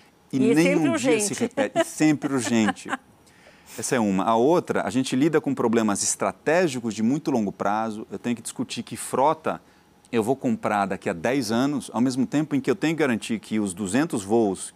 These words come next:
Speaker 1: que eu tenho hoje vão decolar na hora. E se eu tenho um avião com problema mecânico, se eu consigo realocar os passageiros. Ou seja, você lida com esses dois extremos, do dia a dia e da operação muito forte,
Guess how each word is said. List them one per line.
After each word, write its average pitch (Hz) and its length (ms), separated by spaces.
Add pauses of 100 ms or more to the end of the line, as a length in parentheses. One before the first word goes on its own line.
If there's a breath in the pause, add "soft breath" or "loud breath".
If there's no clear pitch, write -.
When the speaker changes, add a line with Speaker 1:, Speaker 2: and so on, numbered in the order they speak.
Speaker 1:
que - 80
eu 98 60
tenho 104 320
hoje 151 300
vão 127 180
decolar 151 340
na 180 140
hora. 123 320 (600 loud breath)
E 113 60
se - 160
eu 110 80
tenho 139 220
um 139 100
avião 117 260
com 113 140
problema 110 300
mecânico, 117 640
se - 160
eu 110 80
consigo 127 540
realocar 123 480
os 139 100
passageiros. 120 500 (200 loud breath)
Ou - 60
seja, 110 280 (340 loud breath)
você 123 260
lida 147 380
com - 120
esses 127 220
dois 151 320
extremos, 87 560
do 104 220
dia 131 340
a - 20
dia 120 380
e 117 60
da 117 100
operação 110 440
muito 131 280
forte, 131 480